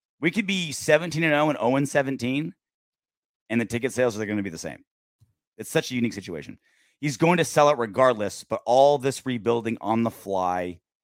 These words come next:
ain't it. I wouldn't say the last rebuild was on the fly. It was very orchestrated. It's like, not only are we getting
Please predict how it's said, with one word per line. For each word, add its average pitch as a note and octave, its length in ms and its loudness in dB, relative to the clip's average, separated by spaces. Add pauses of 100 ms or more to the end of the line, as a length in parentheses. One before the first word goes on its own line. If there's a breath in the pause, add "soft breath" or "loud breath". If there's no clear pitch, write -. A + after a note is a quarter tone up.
(180)
ain't F#2+ 420 -2
it. - 400 -8 (680)
I G#3 100 6
wouldn't E4 280 2
say A3 220 0
the D#3 140 4
last A#2+ 380 2
rebuild B2 380 -4
was G#2 220 -6
on G#2+ 200 2
the F2 100 -4
fly. G#2 480 -4 (240)
It E3+ 60 -20
was F#3+ 120 -10
very D3 300 4
orchestrated. F2+ 600 -6 (320)
It's - 120 -20
like, F#2+ 180 -10
not C3+ 160 6
only F3+ 240 4
are C#3+ 80 2
we C3 120 0
getting B2 460 2